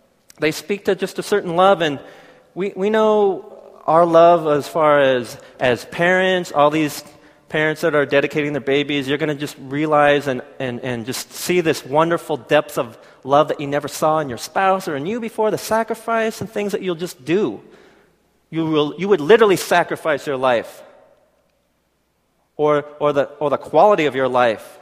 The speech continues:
for your children's sake. That's just what comes about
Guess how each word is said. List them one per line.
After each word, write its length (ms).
for 200
your 140
children's 460
sake. 280
That's 180
just 160
what 580
comes 260
about 520